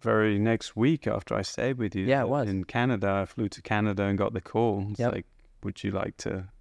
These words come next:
Speaker 1: take over from Henrik?" And I was like, "Yes," but, you know,
Speaker 2: Amazing.
Speaker 1: like, "Yes, I think so."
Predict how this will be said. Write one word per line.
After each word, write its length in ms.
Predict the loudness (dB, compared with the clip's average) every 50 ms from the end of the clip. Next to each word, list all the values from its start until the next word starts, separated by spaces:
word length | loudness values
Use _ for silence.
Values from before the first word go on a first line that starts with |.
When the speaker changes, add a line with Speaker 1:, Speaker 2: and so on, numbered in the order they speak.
| -20 -20 -18 -10
Speaker 1:
take 280 | -4 -4 -2 -2 0
over 300 | 2 2 2 2 0 -2
from 200 | -4 -4 -2 0
Henrik?" 420 | 0 2 2 2 2 0 -2 -2 -2
And 160 | -2 -2 0
I 60 | -2 -2
was 160 | -4 -6 -6
like, 320 | -6 -8 -8 -10 -12 -18 -20 -20 -20 -20 -20 -20 _ _ _ _ _ -20 -20 _ _ _ _ _ _ _ _ _ _ _ _ _ _ -4
"Yes," 560 | 0 4 4 4 4 2 -2 -8 -8 -8 -4 -2
but, 280 | 0 0 2 2 2
you 120 | 2 4 4
know, 120 | 4 4
Speaker 2:
Amazing. 60 | 4
Speaker 1:
like, 220 | 2 2 0 0 -4 -6 -10 -10 -6 -4 -2
"Yes, 340 | -2 -2 -2 -4 -2 0 0
I 60 | 2
think 260 | 2 2 2 2 0
so." 320 | 0 -2 0 2 2 2